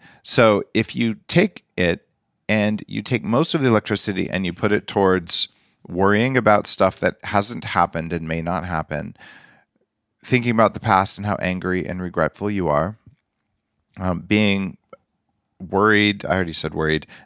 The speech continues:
Oh, oh, there it is. Um, being pissed at family members or coworkers, and then doom scrolling the rest of the time.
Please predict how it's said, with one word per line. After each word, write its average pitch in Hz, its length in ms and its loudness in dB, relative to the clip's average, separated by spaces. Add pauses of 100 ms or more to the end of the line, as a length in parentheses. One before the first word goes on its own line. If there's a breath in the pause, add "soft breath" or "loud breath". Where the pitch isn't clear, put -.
Oh, 92 260 4
oh, 101 180 4
there 90 160 2
it 85 60 4
is. 78 180 -2
Um, 82 200 0
being 95 260 0
pissed - 300 -4
at 95 120 -2
family 98 320 0
members 101 500 0
or 78 160 -4
coworkers, 104 880 2 (340 loud breath)
and 131 220 0
then 156 200 2
doom 139 260 -2
scrolling 95 400 0
the 92 60 -4
rest 110 260 2
of 104 80 0
the 92 60 -4
time. 85 380 0